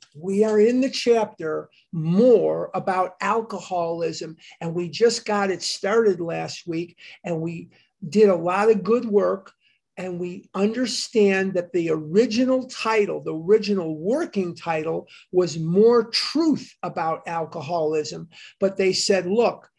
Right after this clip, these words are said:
we are not experts in alcoholism, and this makes us sound like we think we are experts." And so they changed it, or Bill changed it, they didn't, Bill did,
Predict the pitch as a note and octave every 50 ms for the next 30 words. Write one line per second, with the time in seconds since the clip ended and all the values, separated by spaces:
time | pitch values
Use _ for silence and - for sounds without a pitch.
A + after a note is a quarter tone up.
0 | _ _ _ _ _ _ - E3 G#3+ C4 D4 D4 C#4 B3+ B3 A#3+ A#3 A3+ - -
1 | G#3+ A3+ G#3+ - - - - G3+ F#3+ F#3 F#3 - G3+ F#3 F#3 F#3+ G3 G3 G3 G3
2 | F#3+ F3 D#3 F3+ E3+ D#3+ D#3+ E3 D#3+ D#3+ D3 F3+ E3+ E3+ E3 E3+ F#3+ A3+ A3+ A3+
3 | - G3+ G3+ G#3 G3+ G3 - - F3 F3 - - - - - A3 A#3 A#3 G#3+ F#3
4 | F#3 F3 E3+ F3 F3 F3 E3+ - - E3 D#3+ G3+ B3+ D4 C#4+ - - - G#3 G3
5 | G3 G3 - - E3 F3 G3+ G#3+ G#3+ G#3 - F3 F#3 F#3+ G3 G3 G3+ G3 G3+ G#3
6 | - - - - - E3 C#3+ - - - - - _ - - - _ - E3+ E3+
7 | E3+ E3 - G3 F#3 F3+ E3+ F3+ F3 F3 F3 - - G#3 G#3 G#3+ A3 G#3 G3 -
8 | G3 F#3 E3+ E3+ D#3+ C3+ - G3+ A3+ B3 C4 - - - - F3+ E3 D#3 C#3+ F3
9 | F3 E3+ - F3 E3+ F3 E3+ E3 E3 D3 C#3+ D#3+ E3 E3 - _ - F3+ F#3+ F#3+
10 | F#3 F3 E3+ E3 D#3 D#3 D#3 D#3 -